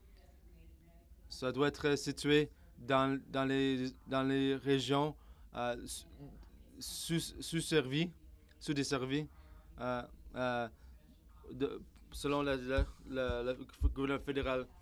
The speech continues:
Alors, ça doit aussi être dans une, dans une région qui c'est, est,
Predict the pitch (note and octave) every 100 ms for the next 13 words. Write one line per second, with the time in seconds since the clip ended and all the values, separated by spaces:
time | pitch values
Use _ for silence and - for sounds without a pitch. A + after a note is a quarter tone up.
0 | - - - - - C3+ - D3 C#3 C#3+
1 | C#3+ C3+ D#3 D#3 D3 D3 C#3 C3+ C3 C3
2 | C3 B2+ C3 B2 B2+ C3+ C3+ B2 C3+ C3
3 | - - - - B2+ C#3 C#3 C3 C3 B2+
4 | B2